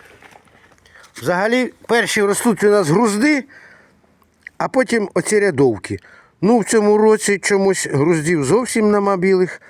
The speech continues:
а рядовки з'явились. <laughs> Хе, тепер робота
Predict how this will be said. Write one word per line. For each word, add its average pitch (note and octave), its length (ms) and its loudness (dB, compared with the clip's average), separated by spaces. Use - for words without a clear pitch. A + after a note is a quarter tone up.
а C#3+ 320 -2
рядовки D#3+ 560 -2
з'явились. C3+ 720 0
<laughs> - 240 -20
Хе, F#3+ 140 0
тепер F3+ 320 -2
робота D3+ 640 0